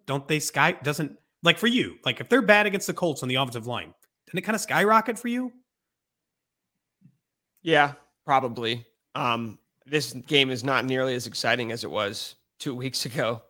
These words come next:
Speaker 2: before the
Speaker 1: <laughs>
Speaker 2: season
Speaker 1: No.
Speaker 2: began. So I, maybe that's a good thing, because I thought that you obviously saw a step up in competition going from Arizona to Los Angeles, and that looked like a team much more prepared to play N F L football
Speaker 1: Yeah.
Speaker 2: than the Cardinals did on the season opener.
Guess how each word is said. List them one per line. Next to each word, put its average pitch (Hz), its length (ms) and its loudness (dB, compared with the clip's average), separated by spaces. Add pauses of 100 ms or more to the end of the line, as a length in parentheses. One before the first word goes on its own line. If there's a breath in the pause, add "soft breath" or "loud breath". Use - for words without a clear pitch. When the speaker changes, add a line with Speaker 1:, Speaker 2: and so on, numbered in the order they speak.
Speaker 2:
before - 420 -2
the - 80 -2
Speaker 1:
<laughs> - 0 -
Speaker 2:
season 277 220 6
Speaker 1:
No. 285 120 8
Speaker 2:
began. 107 340 -2 (720 soft breath)
So 151 260 8
I, 147 220 6
maybe 165 240 4
that's 180 180 0
a 165 40 -6
good 160 260 2
thing, 101 200 -4
because 120 240 -8
I 131 80 -4
thought 143 300 0
that - 80 -12
you 131 140 -2
obviously 127 480 -4
saw 123 240 -2
a 113 40 -4
step - 320 -4
up 123 140 -4
in 120 80 -6
competition 120 680 -8
going 107 220 -6
from 98 140 -12
Arizona 107 460 -4
to 113 100 -12
Los 101 260 -4
Angeles, 120 400 -4
and 110 100 -6
that 113 120 -2
looked - 140 -8
like 117 80 -10
a 117 40 -12
team 127 220 -8
much 120 240 -4
more 131 120 -2
prepared 123 400 -6
to - 60 -14
play 120 220 -4
N 110 60 -6
F 113 120 -10
L 101 100 -6
football 117 680 -4
Speaker 1:
Yeah. 78 80 -16 (240)
Speaker 2:
than 135 80 -6
the 120 80 -6
Cardinals 143 480 0
did 107 220 -4
on 117 100 -2
the 107 60 -6
season 117 320 -4
opener. 117 460 -2